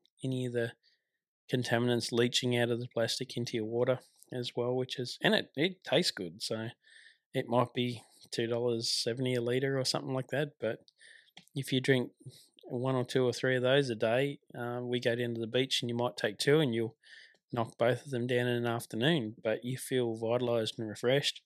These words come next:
So again, back to the structured water and things like that, there's a, there's a guy in America who talks about Brown's gas, and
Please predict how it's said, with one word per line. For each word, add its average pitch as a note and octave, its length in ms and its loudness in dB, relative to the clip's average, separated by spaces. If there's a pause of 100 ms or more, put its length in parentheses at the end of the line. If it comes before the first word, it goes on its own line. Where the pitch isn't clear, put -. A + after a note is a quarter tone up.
(500)
So B2 520 6 (840)
again, D#3 360 8
back C#3 200 2
to D#3 120 0
the B2+ 160 4
structured C3 440 2
water D3 460 8
and B2+ 220 2 (880)
things C#3+ 240 4
like C#3 180 4
that, C#3+ 220 0
there's C3+ 280 2
a, C#3+ 160 -2
there's C3+ 200 2
a C3 40 -2
guy C3 580 6 (960)
in B2+ 200 0
America B2 640 6
who A#2+ 160 2
talks A#2 440 0
about A#2 340 0 (240)
Brown's A#2+ 400 2
gas, - 600 0 (240)
and A2 400 -6